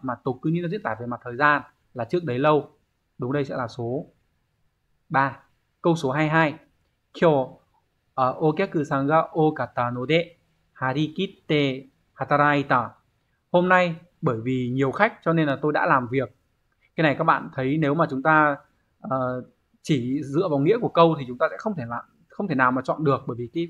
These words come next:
phương án nào cũng có vẻ đúng. Căng thẳng này, hay là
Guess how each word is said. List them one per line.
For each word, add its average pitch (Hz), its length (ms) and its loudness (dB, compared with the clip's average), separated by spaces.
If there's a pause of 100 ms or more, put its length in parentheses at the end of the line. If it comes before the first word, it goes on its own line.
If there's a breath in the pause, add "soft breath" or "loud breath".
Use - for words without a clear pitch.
phương 165 100 -4
án 151 160 -2
nào 147 140 6
cũng 151 60 -2
có 175 60 -4
vẻ 135 120 -6
đúng. 139 200 -2 (520)
Căng 175 180 2
thẳng 117 280 -6
này, 123 240 -4 (340)
hay 151 100 -2
là 139 320 2